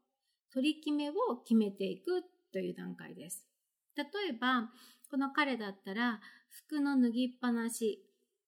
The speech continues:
を、例えば洗濯かごに必ず入れると約束して、そこまでは努力をしてもらう。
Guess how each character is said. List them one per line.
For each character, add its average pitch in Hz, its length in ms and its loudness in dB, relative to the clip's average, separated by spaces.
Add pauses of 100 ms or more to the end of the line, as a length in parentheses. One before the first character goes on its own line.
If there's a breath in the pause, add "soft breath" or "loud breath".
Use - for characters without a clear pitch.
(160)
を、 349 160 6 (240)
例 330 80 0
え - 20 0
ば 247 80 -2
洗 233 280 2
濯 240 260 -2
か 226 160 -8
ご 190 120 -6
に 190 100 -8
必 - 180 0 (300)
ず 214 100 0
入 208 160 0
れ 196 140 2
る - 240 -2 (200)
と 392 200 2 (320 loud breath)
約 220 300 -8
束 220 300 -8
し 196 180 -14
て、 311 260 -4
そ 247 120 -8
こ 330 140 -2
ま 381 160 0
で 294 100 -2
は 330 140 2
努 220 160 2
力 185 340 -2
を 165 60 -12
し - 80 -16
て - 140 -12
も - 160 -8
ら 156 160 -10
う。 - 60 -18